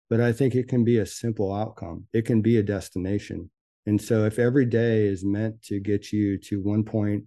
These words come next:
or two points or three points of interaction, then the world around you is going to fall in line because you asked for it and you got to the heart center.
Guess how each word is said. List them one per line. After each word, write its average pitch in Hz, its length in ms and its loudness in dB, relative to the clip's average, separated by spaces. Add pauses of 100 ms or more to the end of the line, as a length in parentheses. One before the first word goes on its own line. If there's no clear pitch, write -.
or 87 100 -8
two 110 220 -2
points 98 480 -6
or 92 100 -6
three 110 240 0
points 92 520 -8 (340)
of 104 120 -2
interaction, 107 840 0 (340)
then 113 640 2 (280)
the 120 100 0
world 147 240 4
around 113 400 4
you 101 260 -4
is 98 100 -10
going 101 200 -4
to 95 60 -4
fall 104 320 -4
in 98 120 -4
line 95 320 -6
because 92 380 -6
you 98 280 -2
asked 92 320 -10
for - 240 -10
it - 60 -14 (480)
and 101 160 2
you 107 160 4
got 110 300 0
to 110 160 -2
the 92 80 -2
heart - 280 -6
center. 90 380 -12